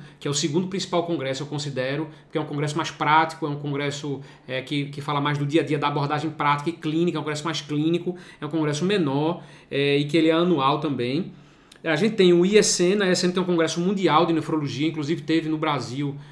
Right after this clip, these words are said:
no Rio de Janeiro, acho que foi em dois mil e sete, é, teve o congresso mundial no Rio de Janeiro. É um congresso interessante, mas é um congresso muito grande, é um congresso que traz trabalhos do mundo todo, então às vezes o conceito, é, é, a qualidade, é,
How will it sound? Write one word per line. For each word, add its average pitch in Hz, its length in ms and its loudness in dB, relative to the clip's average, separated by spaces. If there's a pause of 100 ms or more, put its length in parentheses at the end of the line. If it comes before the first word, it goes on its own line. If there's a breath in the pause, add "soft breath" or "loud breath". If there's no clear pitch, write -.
(200 loud breath)
no 147 120 -4
Rio 170 240 -4
de 151 60 -6
Janeiro, 151 280 2
acho 147 100 -4
que - 40 -14
foi 156 100 -2
em - 20 -6
dois 143 160 -2
mil 160 140 -2
e 185 40 -4
sete, - 680 -6 (460 loud breath)
é, 135 260 -4
teve 147 220 -4
o 151 40 -2
congresso 139 340 -4
mundial 139 300 -2
no 151 80 -2
Rio 147 160 0
de 147 80 -2
Janeiro. 156 520 0 (320 loud breath)
É 143 420 0
um 175 60 -2
congresso 247 340 0
interessante, 202 500 0
mas 196 120 0
é 202 40 2
um 202 40 -2
congresso 185 500 0
muito 196 260 -2
grande, 170 480 6
é 170 40 6
um 170 40 2
congresso 170 300 -2
que 180 60 -6
traz - 420 -4
trabalhos 156 320 0
do 151 60 -2
mundo 160 180 -2
todo, 151 200 -4
então 165 140 -2
às 151 80 -2
vezes 147 240 -2
o 165 60 -4
conceito, 151 680 -2 (420 loud breath)
é, 139 640 -2
é, 139 40 -4
a 139 100 0
qualidade, 190 840 4 (340 loud breath)
é, 147 440 -2